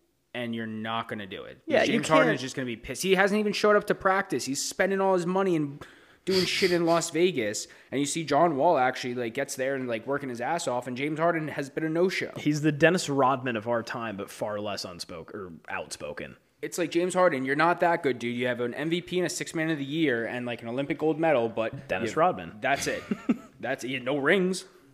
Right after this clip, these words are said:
Speaker 2: That's true. Dennis Rodman had rings. Harden really doesn't.
Speaker 1: Harden hasn't even been close to,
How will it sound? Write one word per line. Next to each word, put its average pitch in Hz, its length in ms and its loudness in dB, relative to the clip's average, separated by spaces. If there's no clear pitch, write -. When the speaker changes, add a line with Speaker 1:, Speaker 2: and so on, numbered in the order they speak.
Speaker 2:
That's - 240 4
true. - 380 10
Dennis 269 340 6
Rodman 214 320 8
had 160 100 6
rings. 143 480 2
Harden 190 460 6
really 165 240 6
doesn't. 135 240 0
Speaker 1:
Harden 196 220 4
hasn't 208 240 2
even 208 100 0
been 196 140 -2
close 196 340 -4
to, - 100 -6